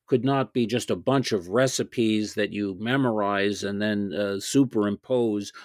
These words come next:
on a very complex reality. He said a number of times, uh, quoting Goethe, uh, uh, theory, my friend, is gray, but evergreen is the tree of life. Reality is always so much more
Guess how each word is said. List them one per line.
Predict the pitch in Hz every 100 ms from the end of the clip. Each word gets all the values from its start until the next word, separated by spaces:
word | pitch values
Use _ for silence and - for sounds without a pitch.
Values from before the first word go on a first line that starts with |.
| -
on | 120 113
a | 110
very | 101 113 107
complex | - 101 98 - 101 - -
reality. | 98 101 101 95 92 101
He | 104
said | - 117 113 101 101 - _ -
a | 117
number | 113 117 110
of | 98
times, | - 104 98 95 - - -
uh, | 104 101 98 98 - _
quoting | 117 107 101 98
Goethe, | 117 120 95 90 - - - -
uh, | 113
uh, | 113 107 104 104 95 - 104 98 98 98 - _ _ _ _ _ _ 127 127
theory, | - 151 147 127
my | 110 110
friend, | - 113 110 98
is | 98 90
gray, | 82 127 123 104 90 92 - - _ -
but | 127 120
evergreen | 147 135 127 104 120 123 113 107
is | 95
the | - 101
tree | - 110 98
of | 92
life. | 98 95 85 -
Reality | 107 110 113 110 104
is | 98 95 - - _ -
always | 131 127 107 98
so | - 127
much | 117 110 -
more | 110 107 101 95